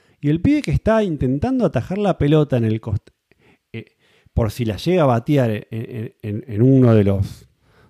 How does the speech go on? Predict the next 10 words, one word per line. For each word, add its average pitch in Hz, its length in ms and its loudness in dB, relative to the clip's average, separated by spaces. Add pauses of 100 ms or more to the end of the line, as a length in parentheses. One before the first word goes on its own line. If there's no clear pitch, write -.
de 113 80 -14
los 95 100 -8
jardines 120 380 0
del 95 160 -4
fondo, 98 640 -4 (920)
está 320 300 -6
parado 277 460 -2
horas. 254 640 0 (880)
Horas, 302 480 0
pero 170 180 0